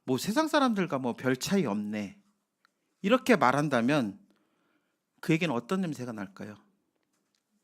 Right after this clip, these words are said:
죄인의 냄새가 아직도 풍길 거라고 생각이 듭니다.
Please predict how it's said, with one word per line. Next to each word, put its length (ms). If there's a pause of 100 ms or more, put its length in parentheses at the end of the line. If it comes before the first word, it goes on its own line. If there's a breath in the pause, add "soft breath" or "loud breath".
(1040)
죄인의 420
냄새가 400
아직도 420
풍길 280
거라고 240
생각이 320
듭니다. 520